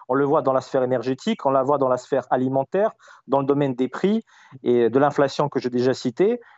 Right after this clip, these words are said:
Mais, euh, voilà, et après, les, les peuples occidentaux pourront demander des comptes à leurs responsables respectifs.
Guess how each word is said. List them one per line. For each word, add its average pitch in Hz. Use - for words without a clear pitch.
Mais, 156
euh, 127
voilà, 180
et 127
après, -
les, 131
les 123
peuples 135
occidentaux 123
pourront 131
demander 131
des 127
comptes 160
à 135
leurs 127
responsables 135
respectifs. 175